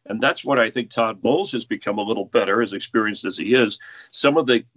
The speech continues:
game plan or approaches he had with the defense against some of those games during the year, when I kinda went, "What are they against the Saints?" or a few other, uh, even Kansas City, like, what, you know, I think they figured that out based on the, on the personnel, uh, that, that they have. And so I think that will keep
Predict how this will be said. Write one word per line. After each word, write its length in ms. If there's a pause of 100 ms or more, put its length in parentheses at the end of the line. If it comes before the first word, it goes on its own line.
(140)
game 300
plan 360
or 120
approaches 600
he 100
had 180
with 120
the 60
defense 440
against 320
some 140
of 60
those 200
games 300
during 240
the 80
year, 460
when 160
I 80
kinda 280
went, 160
"What 180
are 60
they 180
against 300
the 60
Saints?" 360
or 100
a 40
few 220
other, 220 (420)
uh, 100
even 220
Kansas 360
City, 200
like, 180
what, 240
you 80
know, 300 (300)
I 80
think 200
they 140
figured 400
that 160
out 380
based 280
on 140
the, 140 (200)
on 120
the 80
personnel, 680 (360)
uh, 300
that, 260
that 200
they 140
have. 480
And 340
so 320
I 100
think 320
that 200
will 140
keep 280